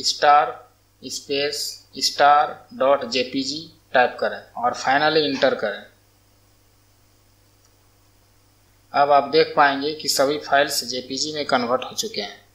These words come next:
और इस folder में आप लोग की screen वाले spotlight images को search कर लें, जैसे कि वो images ये हैं। बाकी सब दूसरे assets के images हैं।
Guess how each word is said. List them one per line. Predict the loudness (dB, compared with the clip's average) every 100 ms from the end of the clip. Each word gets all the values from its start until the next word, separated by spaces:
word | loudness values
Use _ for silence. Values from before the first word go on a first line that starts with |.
| _ _ _ _ _ _ _ _
और | 4 6 6
इस | 2 4
folder | 4 6 6
में | 4 0 -2 -6 -12 _ _ -6
आप | 0 2 4
लोग | 4 4
की | 2
screen | 0 0 2 6
वाले | 6 6 2 0
spotlight | -6 0 0 2 2 2 2
images | 0 2 2 0
को | 0 -2 -2 -4
search | -2 2 2 2
कर | 4 2
लें, | 2 -4 -8 -16 _ _ _ _ _ _ -6
जैसे | 0 0 0
कि | -2
वो | 0 2
images | 2 0 2 2 2 -2 -12 _
ये | -2 2 2
हैं। | 2 -10 -18 _ _ -10
बाकी | 0 0 2 2
सब | 6 4 4
दूसरे | 0 4 4
assets | 4 4 2 2
के | 0
images | 0 0 2 2 2
हैं। | -2 -12